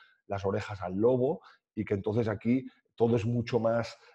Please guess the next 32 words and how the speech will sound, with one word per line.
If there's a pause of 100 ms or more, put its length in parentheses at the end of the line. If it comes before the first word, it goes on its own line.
eh,
intenso,
todo
es
mucho
más
claro, (180)
porque
nos
estamos
jugando
una
situación
grave, (120)
con
mu-,
de
mucha
gravedad,
¿no? (380)
Y
a
todos
nos,
nos
asusta
esa
situación,
¿vale? (520)
Eso
es
así,